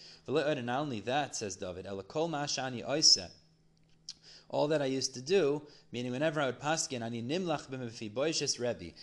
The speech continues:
I would fir-, I would also consult with my Rebbe Mephibosheth. So David had a Rebbe named Mephibosheth, and whatever David paskined, he would consult with Mephibosheth. <clears throat> For Omer Lai, and I would say to my Rebbe Mephibosheth,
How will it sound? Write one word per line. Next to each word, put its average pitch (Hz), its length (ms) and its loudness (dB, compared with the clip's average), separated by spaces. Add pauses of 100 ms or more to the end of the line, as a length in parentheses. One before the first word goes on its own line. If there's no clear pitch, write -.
(160)
I 127 140 -2
would 127 140 -2
fir-, - 280 -2
I 127 80 0
would 131 140 0
also 165 260 6
consult 135 720 4
with 120 160 -6
my 117 60 0
Rebbe 151 380 2
Mephibosheth. 113 920 0 (260)
So - 100 -12
David 139 380 2
had 117 160 0
a 110 40 2
Rebbe 123 320 2
named 113 260 -4
Mephibosheth, 98 760 -2 (220)
and 110 80 -2
whatever 180 220 2
David 175 280 0
paskined, 170 560 -2
he 143 80 -6
would 131 240 -4
consult 156 540 2
with 135 420 2 (260)
Mephibosheth. 113 880 2 (640)
<clears throat> - 60 -12 (1600)
For 117 220 0
Omer 165 180 4
Lai, 120 160 4
and 101 140 0
I 101 80 0
would 101 140 0
say 143 120 2
to 135 140 -4
my 120 80 -2
Rebbe 127 280 0
Mephibosheth, 117 920 0